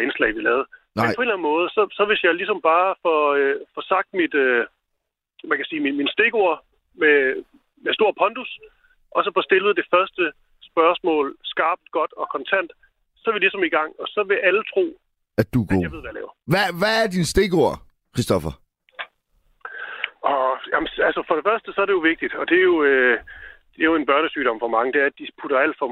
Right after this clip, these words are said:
Speaker 1: mange, øh, ord på til deres oplæg, og de har toogtyve nedskrevne spørgsmål.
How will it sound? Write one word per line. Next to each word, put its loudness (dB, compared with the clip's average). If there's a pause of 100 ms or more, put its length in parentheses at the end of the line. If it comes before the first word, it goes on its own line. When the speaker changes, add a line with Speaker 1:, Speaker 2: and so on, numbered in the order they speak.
Speaker 1:
mange, 2
øh, 4 (880)
ord 2
på 0
til -2
deres 2
oplæg, 0
og -10
de -6
har 2 (220)
toogtyve 2
nedskrevne 0
spørgsmål. -2